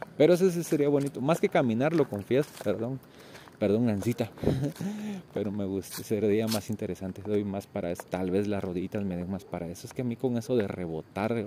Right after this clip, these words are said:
o de botar como lo hace uno cuando corre, no mucho, pero la cicla tal vez. Eh,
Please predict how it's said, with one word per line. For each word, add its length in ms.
o 80
de 140
botar 400
como 260
lo 160
hace 180
uno 160
cuando 280
corre, 320
no 140
mucho, 280
pero 180
la 120
cicla 320
tal 180
vez. 380
Eh, 600